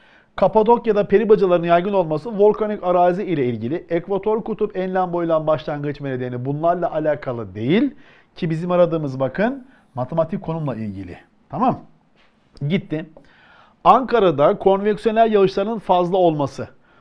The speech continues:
Konveksiyonel yağış neydi? Isınan hava yükselecek ve yağış bırakacak. Bunun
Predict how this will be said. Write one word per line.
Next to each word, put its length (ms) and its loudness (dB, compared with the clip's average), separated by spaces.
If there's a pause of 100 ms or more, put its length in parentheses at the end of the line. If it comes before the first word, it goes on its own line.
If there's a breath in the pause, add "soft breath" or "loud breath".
(160 soft breath)
Konveksiyonel 580 0
yağış 220 -2
neydi? 500 -6
Isınan 260 -6
hava 200 -2
yükselecek 600 -4
ve 60 -4
yağış 240 -2
bırakacak. 480 -4
Bunun 340 -2